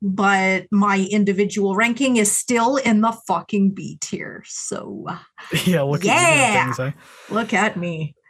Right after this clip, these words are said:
Speaker 2: So before I say what my score is, and
Speaker 1: Yeah.
Speaker 2: ag-, again, sorry, yours was seventy-six point what?
Speaker 1: Five.
Speaker 2: Point five zero?
Speaker 1: Yep.
Speaker 2: Okay, cool.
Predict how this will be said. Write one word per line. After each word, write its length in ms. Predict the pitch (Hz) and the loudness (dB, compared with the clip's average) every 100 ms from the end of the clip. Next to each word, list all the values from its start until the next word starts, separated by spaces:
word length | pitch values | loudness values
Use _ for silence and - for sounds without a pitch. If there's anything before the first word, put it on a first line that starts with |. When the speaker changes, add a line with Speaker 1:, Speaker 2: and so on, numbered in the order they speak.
| _ - | _ -10
Speaker 2:
So 180 | - 214 | -4 0
before 360 | 185 185 226 233 | 0 0 2 2
I 100 | 226 | 2
say 180 | 220 202 | 0 0
what 140 | 185 | 0
my 160 | 170 170 | 0 -2
score 320 | - 139 127 | -2 -2 0
is, 260 | 127 143 | 0 -2
and 300 | 160 156 160 - | -2 0 0 -2
Speaker 1:
Yeah. 120 | 180 | -2
Speaker 2:
ag-, 180 | 190 202 | 0 2
again, 240 | 190 196 180 | 2 2 2
sorry, 180 | 185 | 4
yours 180 | 175 180 | 4 2
was 120 | 180 | 0
seventy-six 500 | - 190 185 180 175 - | 0 0 2 0 -4 -4
point 300 | - 165 156 | -2 0 0
what? 240 | 185 277 - - - _ | -2 -2 -10 -20 -20 _
Speaker 1:
Five. 440 | 240 233 196 170 151 - - _ - | 2 4 2 -2 -8 -12 -14 _ -6
Speaker 2:
Point 300 | 160 156 - | -4 -4 -4
five 240 | 165 156 | -2 0
zero? 320 | 156 170 208 208 - _ _ - | 0 0 0 -2 -6 _ _ -4
Speaker 1:
Yep. 220 | 196 - _ - | -4 -6 _ -10
Speaker 2:
Okay, 220 | 123 123 107 | -8 -8 -12
cool. 220 | 110 107 | -14 -16